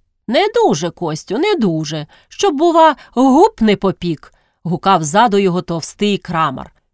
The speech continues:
«І я не христосався», — десь вирискався гнилозубий миршевий чоловічок і цмок Христю в щоку.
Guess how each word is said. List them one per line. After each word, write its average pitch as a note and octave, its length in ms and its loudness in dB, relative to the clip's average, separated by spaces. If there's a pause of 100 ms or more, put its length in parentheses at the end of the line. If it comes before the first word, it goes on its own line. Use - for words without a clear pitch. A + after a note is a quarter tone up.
«І B3 140 -4 (180)
я A3 320 4
не A#3 140 2
христосався», — A3+ 920 -4 (240)
десь G3+ 500 -2
вирискався F3+ 920 -2 (100)
гнилозубий F#3 680 0
миршевий E3 420 -4
чоловічок G#3+ 680 -6 (280)
і F4+ 120 2
цмок A3+ 600 -2
Христю B3+ 480 -6
в A#3 80 -12
щоку. - 460 -12